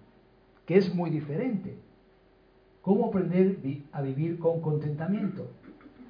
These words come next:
Hay algunos principios. En primer lugar, y vemos cuatro en esta ocasión, resiste compararte con otros.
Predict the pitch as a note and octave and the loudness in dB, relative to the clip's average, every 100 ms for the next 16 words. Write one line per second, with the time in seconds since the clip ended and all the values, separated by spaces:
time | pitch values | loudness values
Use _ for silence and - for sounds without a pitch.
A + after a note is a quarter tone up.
0 | - - _ _ _ _ _ - C3 D3 | -20 -20 _ _ _ _ _ -2 4 6
1 | D3 D3 C#3+ B2+ - - _ _ _ _ | 6 4 2 0 -8 -20 _ _ _ _
2 | _ _ _ _ _ _ _ _ - C3 | _ _ _ _ _ _ _ _ -6 -4
3 | B2+ D#3 F#3 - - - - - - - | 0 0 0 -2 -10 -14 -20 -20 -20 -20
4 | - - _ _ _ _ C3+ F#3+ D3 G#3 | -20 -20 _ _ _ _ -4 2 6 8
5 | F#3 F#3 G3 G3+ - - - A#2 C#3+ C#3+ | 8 6 2 0 -8 -18 -14 -2 -2 -2
6 | C#3+ C#3+ - - D3+ D#3+ D#3+ A#2 G#2 A#2+ | -4 -8 -14 -4 2 2 0 -8 -8 -8
7 | B2 B2 C3 - - F2+ - - - - | -6 -4 -4 -4 -8 -12 -18 -20 -20 -20
8 | - - _ _ - B2 C3 B2+ G3 G3 | -20 -20 _ _ -8 -2 0 2 0 2
9 | G3 G3 - C#3 - B2 C#3+ D3+ D3+ D3+ | 0 0 2 2 4 4 4 4 0 -2
10 | D#3 - - - - - D3 D3 C#3+ - | -2 -12 -20 -20 -10 -2 2 2 0 -6
11 | - - | -16 -20